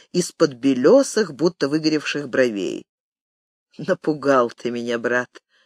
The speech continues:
Удальцов окончательно опамятовался и встал, хоть бы голос подал.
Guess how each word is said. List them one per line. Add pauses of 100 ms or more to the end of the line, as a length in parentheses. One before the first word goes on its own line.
(500)
Удальцов
окончательно
опамятовался
и
встал, (720)
хоть
бы
голос
подал.